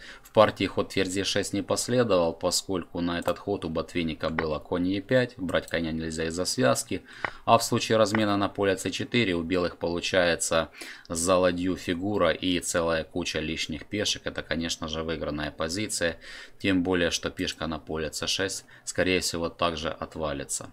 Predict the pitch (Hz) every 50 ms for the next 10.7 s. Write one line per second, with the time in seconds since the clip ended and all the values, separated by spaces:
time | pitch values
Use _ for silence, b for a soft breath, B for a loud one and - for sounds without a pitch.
0 | _ - _ - 110 113 113 113 - 110 110 107 107 101 - - 110 - - -
1 | 110 101 - - - 107 - - - 101 - - 117 113 107 104 101 98 - -
2 | 101 101 98 - - 95 - - 95 - - - 101 95 87 82 85 80 80 78
3 | 76 78 - - 78 78 - - - 82 85 85 85 92 92 92 - - 127 123
4 | 120 - - - 101 95 80 78 82 82 82 78 - - - 78 78 80 78 78
5 | 78 78 - - - 73 69 - - - - - - _ _ B B B B B
6 | B B 143 139 - 127 - 127 113 107 101 117 110 104 98 87 87 - 98 92
7 | - - - - 98 90 80 76 80 78 76 - - 87 85 - - 95 90 90
8 | 87 87 82 80 80 80 78 78 82 80 78 78 73 - - - 107 110 117 131
9 | 131 127 120 113 - B B B B B 90 85 98 101 98 90 - - - 95
10 | 98 95 92 - - - 110 - - 135 131 123 120 110